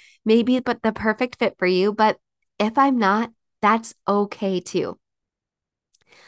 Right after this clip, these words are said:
All right, number two, find someone whose values align with your own. Now, while I cautioned against finding someone with the same strengths and weaknesses as yourself,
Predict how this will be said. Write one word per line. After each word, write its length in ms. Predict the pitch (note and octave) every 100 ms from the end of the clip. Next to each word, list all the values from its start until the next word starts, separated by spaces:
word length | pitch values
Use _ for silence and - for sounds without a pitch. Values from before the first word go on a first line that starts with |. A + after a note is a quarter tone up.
| - - -
All 60 | F#3+
right, 280 | E3 - -
number 360 | G3 G#3 A3 A3+
two, 360 | A3+ F3+ D3+ C3+ -
find 300 | G3 G#3 A#3
someone 260 | C#4 B3 B3
whose 340 | A3+ G#3+ G3+ - -
values 720 | G#3+ C4 C#4 G3+ F#3+ F#3 F3 -
align 500 | F#3 F#3 E3+ E3 E3+ -
with 220 | F3+ F3
your 140 | D#3 D3
own. 260 | D3 - _ _ _ _ _ _ _ _ -
Now, 360 | A3 G#3 G#3 -
while 240 | - G3 F#3+
I 140 | F#3+
cautioned 640 | - A#3 G3 - F3 G3 -
against 340 | F3+ F3 -
finding 320 | F3+ F3+ F3
someone 300 | F3+ F3+ F3
with 120 | D#3+
the 100 | F3+
same 280 | F3 F3 E3+
strengths 460 | E3+ - F3+ E3 -
and 240 | E3+ E3
weaknesses 640 | A3+ C#4 - F#3 - F3 E3+
as 180 | D#3 D#3+
yourself, 540 | F3 E3+ - F#2+ F#3